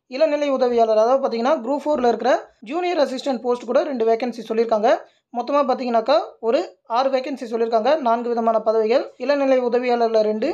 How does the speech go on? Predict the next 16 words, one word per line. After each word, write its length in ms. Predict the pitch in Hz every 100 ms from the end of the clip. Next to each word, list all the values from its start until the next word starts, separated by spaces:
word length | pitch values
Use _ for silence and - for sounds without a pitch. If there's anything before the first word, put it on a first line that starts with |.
| - _ -
உதவி 320 | 262 349 320
மின் 220 | 277 254
பணியாளர்ல 540 | 285 254 254 233 226
ஒரு 160 | 220 226
வேகன்சி. 440 | 226 226 214 285 359
அதுக்கு 260 | - 226 226
பாத்தீங்கன்னாக்கா, 520 | 254 254 262 226 254 349 - _
ஐ 140 | 240 262
டி 140 | 294 277
முடிச்சிருக்கணும். 580 | 240 226 214 220 349 - _ -
இளநிலை 420 | 269 302 294 269
உதவியாளருக்கு 640 | 254 247 240 226 220 330 381 -
டென்த்து 240 | 247 262
முடிச்சிருந்தாலே 500 | 233 226 247 240 247
போதும்னு 300 | 240 226 226
சொல்லியிருக்காங்க. 400 | 220 220 214